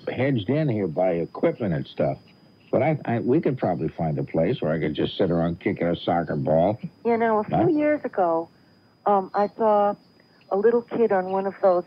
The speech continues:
Speaker 2: sidewalk tricycles made of plastic.
Speaker 1: Uh-huh.
Speaker 2: And his, his parent, I guess, his father, or, or a store, had provided it with, with a, um, like a broom handle at the back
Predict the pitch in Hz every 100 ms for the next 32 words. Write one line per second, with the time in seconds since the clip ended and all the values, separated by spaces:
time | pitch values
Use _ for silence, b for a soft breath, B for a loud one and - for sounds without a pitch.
0 | - 185 185 190 185 - 202 196 233 226
1 | 226 220 - - 190 196 - - 190 202
2 | - 240 - - - 110 104 131 151 -
3 | _ - _ - 254 254 208 190 196 -
4 | _ _ _ _ - 214 190 - - _
5 | _ _ _ - 202 - - 240 254 143
6 | 139 143 - 277 311 - - - 220 208
7 | 82 - b b b b - 220 202 190
8 | 175 - 190 190 175 160 - 156 - -
9 | 247 165 139 - b b - 202 190 214
10 | 233 254 247 220 190 - 185 185 - -
11 | 185 185 196 180 165 - - _ _ _
12 | - - _ _ _ _ _ _ 196 175
13 | 165 160 185 180 175 226 262 262 262 262
14 | 269 240 - 233 233 302